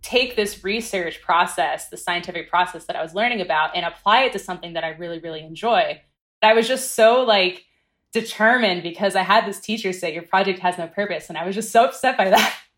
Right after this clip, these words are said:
<laughs> I wanted to prove her wrong. And so the next year, my project was, uh, finding a correlation between sunspot count and global mean temperature. And there really wasn't a huge correlation there, but it started getting me to think about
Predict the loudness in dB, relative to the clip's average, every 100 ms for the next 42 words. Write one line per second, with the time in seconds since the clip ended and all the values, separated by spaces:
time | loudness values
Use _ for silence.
0 | _ -6 0 4 6 6 8 6 6 2
1 | 2 2 2 2 4 4 2 -2 0 0
2 | 0 0 -2 -4 -2 2 4 2 -2 -10
3 | _ 2 2 4 2 2 2 -2 0 0
4 | 2 0 -2 -2 0 2 0 0 0 0
5 | -2 0 0 2 0 -2 -6 -8 -6 -2
6 | 0 -2 -4 -2 -2 -2 0 0 0 -4
7 | -4 -2 -4 -4 -6 -6 -2 -2 -2 -4
8 | -6 -12 -14 -12 -12 -14 -16 _ _ _
9 | 2 4 4 0 0 2 4 4 2 2
10 | -2 -4 -4 4 6 6 2 -2 -2 0
11 | 0 -2 2 6 6 4 0 _ _ _
12 | _ 0 2 4 2 2 2 0 0 -2
13 | -4 -8 -2 -2 0 0 0 2 0 -2